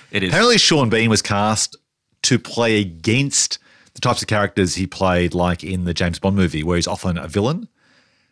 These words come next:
Speaker 2: So the idea was to try and make you think he might be in cahoots
Speaker 1: Oh.
Speaker 2: with Pierce Sarsgaard, but isn't.
Speaker 1: Oh, okay.
Speaker 2: Because you know he can be slightly menacing.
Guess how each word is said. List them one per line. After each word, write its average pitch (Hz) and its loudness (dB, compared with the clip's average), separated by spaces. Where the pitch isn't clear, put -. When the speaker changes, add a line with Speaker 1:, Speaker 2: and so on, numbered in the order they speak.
Speaker 2:
So 117 2
the 107 4
idea 101 4
was 90 4
to - -12
try 90 0
and 82 -2
make 95 -4
you 95 -2
think 90 -6
he 87 -4
might 110 0
be 95 0
in 82 -4
cahoots 80 -4
Speaker 1:
Oh. 98 -4
Speaker 2:
with 95 0
Pierce 98 2
Sarsgaard, 85 -2
but 82 -10
isn't. - -8
Speaker 1:
Oh, 349 4
okay. 107 0
Speaker 2:
Because 165 2
you 214 6
know 156 4
he 127 2
can 117 2
be 110 4
slightly 101 0
menacing. 120 0